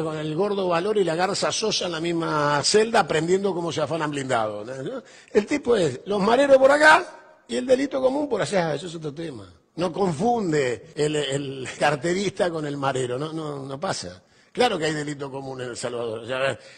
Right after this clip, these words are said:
el que te roba la billetera, el que te escrucha, un cheque rechazado, todo eso pasa en todos lados. Pero eso no es la ley de excepción, no, no está, no, no fue para ahí. ¿Saben por qué no podía Bukele hacer lo que hizo hasta que consiguió la ley de excepción?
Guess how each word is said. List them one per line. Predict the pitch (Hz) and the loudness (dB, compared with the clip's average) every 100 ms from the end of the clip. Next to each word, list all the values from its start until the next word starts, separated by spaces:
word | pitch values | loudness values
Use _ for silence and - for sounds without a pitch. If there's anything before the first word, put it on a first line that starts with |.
| - | -12
el | 127 | -8
que | 127 | -4
te | 143 | -4
roba | 156 170 | -2 -2
la | 156 | -2
billetera, | 156 156 165 202 180 160 147 | -4 -2 0 2 4 6 4
el | 135 | 2
que | 139 | -2
te | 139 | -2
escrucha, | - 190 180 151 143 131 | 0 2 2 2 -2 -2
un | 135 | -2
cheque | 170 156 151 | -6 -6 -4
rechazado, | 139 143 139 196 196 151 | -4 -4 -2 0 0 -2
todo | 156 247 | -4 -4
eso | 285 | -2
pasa | 170 165 | -4 -2
en | 147 | -2
todos | 139 | -4
lados. | 185 320 113 101 101 _ _ _ _ | -4 -6 -6 -10 -20 _ _ _ _
Pero | 147 202 | -2 2
eso | 202 | 2
no | 196 214 | 4 4
es | 226 262 233 - - - | 6 8 8 4 -2 -8
la | 127 123 | -6 -4
ley | 143 143 | -2 -4
de | 135 | -6
excepción, | - 120 - 127 110 | -6 -6 -8 -10 -8
no, | 127 151 | -8 -6
no | 156 | -6
está, | 147 208 160 | -2 -2 -2
no, | 147 143 | -2 -6
no | 131 151 139 | -6 -8 -4
fue | 208 196 | 0 0
para | 127 107 | 0 -6
ahí. | 104 101 95 _ _ _ _ _ _ _ | -8 -12 -18 _ _ _ _ _ _ _
¿Saben | 226 233 202 | 4 4 4
por | 151 160 | 0 -2
qué | 190 | -2
no | 175 | -2
podía | 151 165 180 | -2 0 0
Bukele | 151 135 127 156 170 117 - _ _ _ _ - | 0 -2 -4 -2 -4 -4 -12 _ _ _ _ -6
hacer | 131 - 160 | -4 -2 -2
lo | 139 | -4
que | 123 | -8
hizo | 156 139 | -6 -6
hasta | - 117 | -6 -8
que | 113 | -8
consiguió | 120 113 156 | -10 -8 -6
la | 135 | -4
ley | 147 | -4
de | 143 | -6
excepción? | 113 110 175 160 | -6 -6 -6 -6